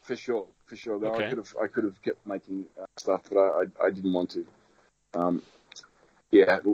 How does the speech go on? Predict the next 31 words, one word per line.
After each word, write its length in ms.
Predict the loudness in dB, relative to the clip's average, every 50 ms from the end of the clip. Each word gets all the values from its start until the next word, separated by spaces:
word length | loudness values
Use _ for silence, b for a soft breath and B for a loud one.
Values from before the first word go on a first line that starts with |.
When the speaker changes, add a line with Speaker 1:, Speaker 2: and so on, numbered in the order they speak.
| -2 -4 -8 -18 -20 -20 -14 _
Speaker 1:
lo-, 200 | 4 4 4 4 6
lots 220 | 6 4 4 4 0
of 60 | 2
personal 360 | 2 2 2 2 -2 -2 0
reasons 380 | 0 0 0 -2 -6 -10 -8 -2
for 100 | 0 2
that, 160 | 2 2 0
but, 220 | -4 -10 -8 -4 -4
um, 200 | -2 0 -2 -2
it 80 | -2
just, 240 | -2 -4 -4 -4 -10 _ -14 -10 -8
it 80 | -2 0
was 180 | 0 0 0
just, 280 | -2 -2 -2 2 4 8
uh, 240 | 8 10 10 8 6 6 6 6
I 40 | 6
was 260 | 6 6 4 -2 -6 -4
happy 220 | -4 -4 -4 -4
to 60 | -6 0
take 240 | 2 2 2 2
a 20 | 0
little 180 | 0 0 0
hiatus. 640 | 0 0 -2 -2 -2 -4 -6 -12 -16 -18 -18 -20 -20 _ _ _ _ _ _ _ _ _ _ _ _ b b b b b b b b b b b b b b b b
Speaker 2:
Yeah, 140 | -2 0 0
those 180 | 0 0 0
documentaries 580 | 0 0 0 0 -2 -4 -4 -4 -4 -6 -6 -6
that 140 | -6 -8 -8
you 80 | -8
mentioned, 400 | -8 -8 -8 -8 -10 -10 -10 -8
um, 340 | -6 -6 -6 -6 -8 -10 -10
I, 300 | -8 -6 -4 -4 -4 -4